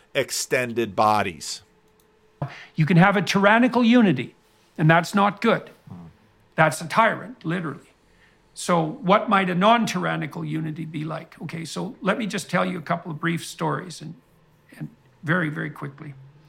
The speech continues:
Speaker 2: So I think the biblical corpus is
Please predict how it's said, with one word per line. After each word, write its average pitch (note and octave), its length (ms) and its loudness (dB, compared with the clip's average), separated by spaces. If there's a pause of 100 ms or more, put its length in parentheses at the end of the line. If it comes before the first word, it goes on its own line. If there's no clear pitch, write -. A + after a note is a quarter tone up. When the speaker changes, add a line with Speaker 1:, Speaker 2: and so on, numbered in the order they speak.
(340)
Speaker 2:
So F3 480 -2 (920)
I G#3+ 180 4
think B3 300 0
the F3+ 80 0
biblical G#3 560 0
corpus D3+ 640 -6
is D3+ 340 -6